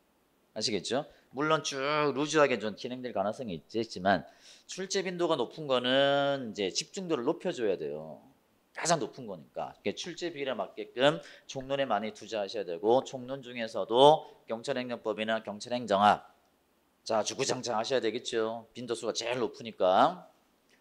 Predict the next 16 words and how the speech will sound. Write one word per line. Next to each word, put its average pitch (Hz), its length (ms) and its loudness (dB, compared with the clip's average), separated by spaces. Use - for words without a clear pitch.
자, 139 200 10
그래서 147 240 6
이제 120 220 4
빈도수가 151 640 -2
높은 123 340 -4
부분에 131 460 6
많이 101 300 0
집중을 101 380 -2
하셔야 98 260 0
된다. 71 420 -8
자, 139 140 8
그다음에 143 300 8
이제 120 140 6
세 151 180 4
번째는 135 1120 4
이제 98 460 6